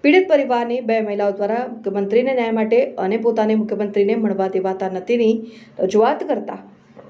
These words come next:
બંને મહિલાઓને વડોદરા શહેર ક્રાઇમ બ્રાન્ચે લઈ જઈને ક્રાઇમ બ્રાન્ચની ઓફિસ પર ત્રણ કલાક પૂછપરછ કરી, તે જ રીતે વર્તન કર્યું અને તેના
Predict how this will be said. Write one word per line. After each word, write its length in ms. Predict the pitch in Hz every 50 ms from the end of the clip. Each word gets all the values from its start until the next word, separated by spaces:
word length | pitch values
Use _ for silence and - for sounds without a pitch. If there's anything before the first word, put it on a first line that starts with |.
| - - _ _ _ _ _ _ _ - _ _ _ _ _ -
બંને 420 | 220 220 214 220 226 240 269 311 359
મહિલાઓને 520 | 381 359 330 302 294 285 285 277 277 294
વડોદરા 400 | 302 285 254 233 220 226 214 214
શહેર 320 | 214 - 226 220 247 277 -
ક્રાઇમ 220 | 247 240 233 226
બ્રાન્ચે 380 | 220 220 220 214 214 - 220 220 233 240 233 - - - - - - -
લઈ 200 | 214 214 220 240
જઈને 220 | 247 294 311 339 339
ક્રાઇમ 180 | 339 294 269 262
બ્રાન્ચની 360 | 262 262 254 254 254 247 277
ઓફિસ 460 | 262 247 226 226 226 226 220 220 - - - -
પર 160 | 233 247 247
ત્રણ 200 | 247 240 240 240
કલાક 300 | 233 220 220 220 220 -
પૂછપરછ 440 | 220 214 - - 214 208 208 202 -
કરી, 260 | - 208 208 220 214
તે 180 | 214 196 190 190
જ 120 | 185 185
રીતે 320 | 190 190 214 220 220 214 220
વર્તન 420 | 208 196 190 - - 190 190 196
કર્યું 280 | 190 180 180 202 226 226
અને 140 | 220 214
તેના 260 | 214 220 214 214 220